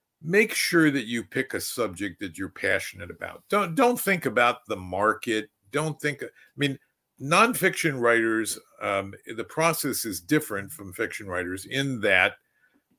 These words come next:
we typically find a subject, pitch it to a publisher, and the publisher says, "That sounds great. Here's some money. Go ahead and write your book."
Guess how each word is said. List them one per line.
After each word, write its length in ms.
we 180
typically 880
find 520
a 60
subject, 840
pitch 340
it 220
to 180
a 60
publisher, 800
and 160
the 60
publisher 560
says, 380
"That 280
sounds 380
great. 540
Here's 320
some 200
money. 380
Go 280
ahead 180
and 120
write 220
your 100
book." 340